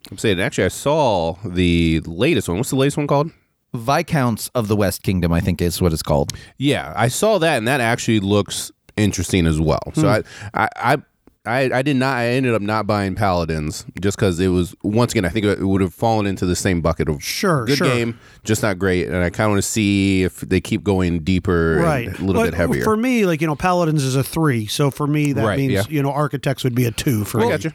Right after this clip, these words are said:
Speaker 2: I'm curious then. You have been talking a lot more about interaction, and it seems to me like Architects, I, I, I haven't played Paladins, but Architects has a little bit more interaction than Paladins. Would that be correct?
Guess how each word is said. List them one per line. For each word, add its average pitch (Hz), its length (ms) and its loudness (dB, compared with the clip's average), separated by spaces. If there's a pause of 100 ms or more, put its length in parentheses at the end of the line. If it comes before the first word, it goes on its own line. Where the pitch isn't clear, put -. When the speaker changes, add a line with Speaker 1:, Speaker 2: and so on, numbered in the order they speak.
Speaker 2:
I'm 208 160 0
curious 131 600 0
then. 139 360 0
You 180 520 -2
have 151 160 2
been 147 100 2
talking 143 320 0
a 123 60 0
lot 123 180 0
more 123 160 2
about 107 260 0 (380)
interaction, 120 680 0 (120)
and 131 100 2
it 127 140 -2
seems 170 400 0
to - 100 -2
me 135 460 2
like 113 520 0
Architects, 117 720 -2
I, 120 140 0
I, 123 180 -4 (140)
I 120 100 2
haven't 123 220 0
played 147 280 0
Paladins, 92 540 0
but 117 220 0
Architects 123 520 0 (300)
has 123 260 2
a 120 100 0
little 139 460 0
bit 156 220 0
more 143 240 2
interaction 143 600 0
than 156 100 2
Paladins. 156 480 0
Would 131 80 2
that 117 140 0
be 135 80 -4
correct? 123 440 -2